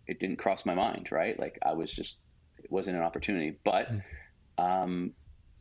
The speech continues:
Speaker 1: plus another thing too, my family doesn't, again, probably like a lot of other people, you know, immigrants to this country,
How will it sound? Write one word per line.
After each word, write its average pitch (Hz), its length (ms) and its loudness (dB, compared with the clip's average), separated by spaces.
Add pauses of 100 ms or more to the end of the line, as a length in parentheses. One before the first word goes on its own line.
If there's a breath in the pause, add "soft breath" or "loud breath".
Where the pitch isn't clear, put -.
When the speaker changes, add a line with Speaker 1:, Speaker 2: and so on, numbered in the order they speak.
(480)
Speaker 1:
plus - 240 0
another 147 200 4
thing 139 140 2
too, 120 120 0
my 104 100 0
family 113 460 0
doesn't, 92 520 -4
again, 85 320 -4
probably 90 240 0
like 107 120 -4
a 123 40 -2
lot 120 140 0
of 131 60 -2
other 131 80 -2
people, 165 340 0 (680 loud breath)
you 95 100 0
know, 82 140 -4
immigrants 110 400 2
to 110 80 2
this 104 180 -2
country, 131 540 -2